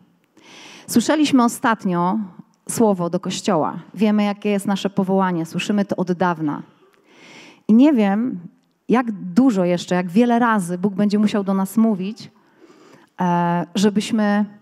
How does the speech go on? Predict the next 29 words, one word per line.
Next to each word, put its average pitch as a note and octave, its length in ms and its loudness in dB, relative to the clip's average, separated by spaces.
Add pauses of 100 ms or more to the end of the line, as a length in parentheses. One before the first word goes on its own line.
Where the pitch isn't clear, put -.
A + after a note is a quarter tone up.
(100)
naprawdę G#3+ 720 0 (360)
uwierzyli, G#3+ 600 2
że F#3 140 0
to, B3 520 2
te G#3 80 -4
słowa, C#4+ 280 0
które G#3+ 220 -4
są G#3 140 0
wypowiadane G#3 680 0
do G#3 180 2
nas, F3 380 -6 (260)
one A3+ 160 2
naprawdę A#3 420 0
są B3 200 0
do B3+ 180 4
nas. D3+ 380 -8 (420)
I A3+ 60 4
naprawdę A#3+ 460 0
Bóg A3+ 320 0
coś A3 520 -2
chce G#3 540 -2
z - 140 -14
tym G3+ 240 0
zrobić. G#3 600 0 (480)
Jeśli A3+ 240 4
mamy A#3+ 240 4
być A3+ 200 0
jak G3+ 180 -6
Paweł, G3 640 0